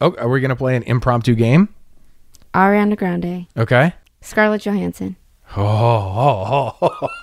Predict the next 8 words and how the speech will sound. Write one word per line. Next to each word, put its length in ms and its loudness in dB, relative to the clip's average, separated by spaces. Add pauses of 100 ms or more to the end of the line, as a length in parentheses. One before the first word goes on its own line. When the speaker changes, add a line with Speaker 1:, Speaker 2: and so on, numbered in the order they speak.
(220)
Speaker 1:
oh. 1400 -10
<laughs> 0 - (400)
Okay. 520 0 (960)
Speaker 2:
Megan 500 2
Fox. 460 -10 (260)
Speaker 1:
Um, 1040 0 (220)
Ariana 360 0
Grande, 640 2